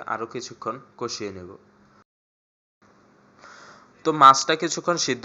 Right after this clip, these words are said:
হয়ে গেলে আমরা এতে দিয়ে দেবো হচ্ছে কুচি করে রাখা আলু। আলু দেওয়ার পর আমরা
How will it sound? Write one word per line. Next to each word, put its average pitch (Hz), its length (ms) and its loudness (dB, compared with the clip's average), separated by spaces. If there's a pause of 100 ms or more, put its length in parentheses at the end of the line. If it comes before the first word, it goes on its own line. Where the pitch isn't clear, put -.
হয়ে 135 140 4
গেলে 113 280 0
আমরা 113 240 -2
এতে 120 240 -6
দিয়ে 120 120 -6
দেবো 127 180 -6
হচ্ছে 127 200 -6
কুচি 120 300 -10
করে 127 220 0
রাখা 113 320 2 (420)
আলু। 104 240 -6 (1200)
আলু 131 220 8
দেওয়ার 165 260 2
পর 175 100 6
আমরা 127 240 4